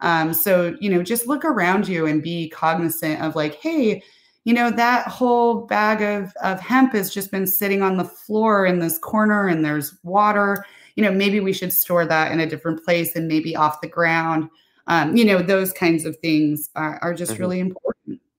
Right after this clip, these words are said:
Speaker 1: Um, cleaning equipment, I, I gave the example of the cross-contamination with equipment. This kind of thing happens all the time.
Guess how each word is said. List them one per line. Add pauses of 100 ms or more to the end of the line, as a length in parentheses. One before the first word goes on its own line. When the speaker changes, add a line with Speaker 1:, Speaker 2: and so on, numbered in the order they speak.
(540)
Speaker 1:
Um, (300)
cleaning
equipment,
I,
I
gave
the
example
of
the
cross-contamination
with
equipment.
This
kind
of
thing
happens
all
the
time.